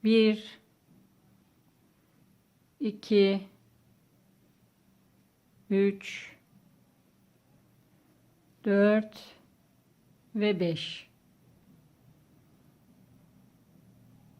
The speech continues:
Hepsini birlikte topluyorum. Sıkıca toplayalım. Bu bizim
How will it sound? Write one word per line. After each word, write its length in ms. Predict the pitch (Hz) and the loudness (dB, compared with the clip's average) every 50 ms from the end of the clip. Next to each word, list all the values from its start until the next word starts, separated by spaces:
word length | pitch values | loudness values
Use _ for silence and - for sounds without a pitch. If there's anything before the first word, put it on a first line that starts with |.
| - - - - - _ _ _ - - - _ - _ _ _ _ _ | -20 -20 -20 -20 -20 _ _ _ -20 -20 -20 _ -20 _ _ _ _ _
Hepsini 580 | - 262 269 269 - - - 208 196 190 185 190 | -2 -2 -2 -2 -4 -4 0 0 0 0 2 2
birlikte 520 | 226 233 214 185 185 180 - - 220 214 | 2 2 2 2 -2 -4 -2 -2 -2 -2
topluyorum. 960 | - 190 185 165 175 - - 175 165 160 160 143 151 156 165 175 185 208 214 214 - _ _ _ _ _ _ _ _ _ _ _ _ _ _ _ _ _ _ _ _ _ _ _ _ _ _ - | 0 -2 -2 -2 -2 -6 -6 -2 0 0 0 0 0 0 0 -2 -2 -4 -6 -8 -14 _ _ _ _ _ _ _ _ _ _ _ _ _ _ _ _ _ _ _ _ _ _ _ _ _ _ -18
Sıkıca 500 | - - 254 240 - 208 170 196 202 202 | -10 -8 -6 -4 -4 -2 0 0 -2 0
toplayalım. 800 | - 190 170 175 - - 170 160 160 156 147 170 190 214 208 - - - _ _ _ _ _ _ _ _ _ _ _ _ _ _ _ _ _ _ _ _ _ _ _ _ _ _ _ _ _ _ _ _ _ _ _ _ _ _ _ _ _ - _ _ _ _ _ _ - _ _ _ _ _ _ _ _ _ - - - - _ _ _ _ - | 0 -2 -2 -2 -4 -2 0 0 2 0 0 -2 -4 -6 -8 -12 -18 -20 _ _ _ _ _ _ _ _ _ _ _ _ _ _ _ _ _ _ _ _ _ _ _ _ _ _ _ _ _ _ _ _ _ _ _ _ _ _ _ _ _ -20 _ _ _ _ _ _ -20 _ _ _ _ _ _ _ _ _ -20 -20 -20 -20 _ _ _ _ 0
Bu 220 | 254 285 294 233 | 2 2 2 2
bizim 380 | 220 208 208 226 254 262 277 | 2 0 0 0 0 0 0